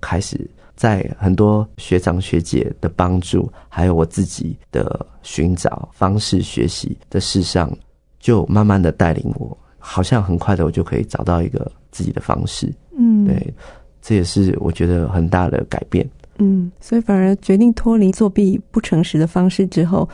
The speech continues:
Speaker 2: 其实你的功课反而好起来了。
Speaker 1: 是，然后进入大学不同的专业里面，我就很渴望能够学习到一些知识，这是我以前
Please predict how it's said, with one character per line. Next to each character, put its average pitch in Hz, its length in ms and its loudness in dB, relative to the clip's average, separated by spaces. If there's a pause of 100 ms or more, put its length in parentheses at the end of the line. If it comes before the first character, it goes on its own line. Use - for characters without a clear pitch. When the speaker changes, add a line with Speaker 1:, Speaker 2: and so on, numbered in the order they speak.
(200)
Speaker 2:
其 - 160 0
实 220 140 0
你 196 100 4
的 160 100 2
功 196 240 2
课 196 180 0
反 - 160 -4
而 - 100 0
好 - 260 -2
起 - 200 -6
来 - 160 -6
了。 180 40 -8 (380)
Speaker 1:
是， 110 400 0
然 87 180 -2
后 98 100 2
进 - 160 0
入 101 80 2
大 95 200 0
学 - 240 -2
不 104 60 0
同 92 160 0
的 90 80 2
专 90 340 -2
业 110 160 -2
里 - 100 -4
面， 85 340 -4
我 92 60 -4
就 107 280 2 (340)
很 101 220 0
渴 90 240 0
望 98 180 2
能 95 100 0
够 95 100 0
学 87 200 -2
习 131 140 -4
到 87 160 0
一 90 40 -2
些 80 140 0
知 - 220 -4
识， - 220 -8 (260)
这 120 100 -4
是 120 160 0
我 85 160 2
以 78 100 0
前 - 280 -6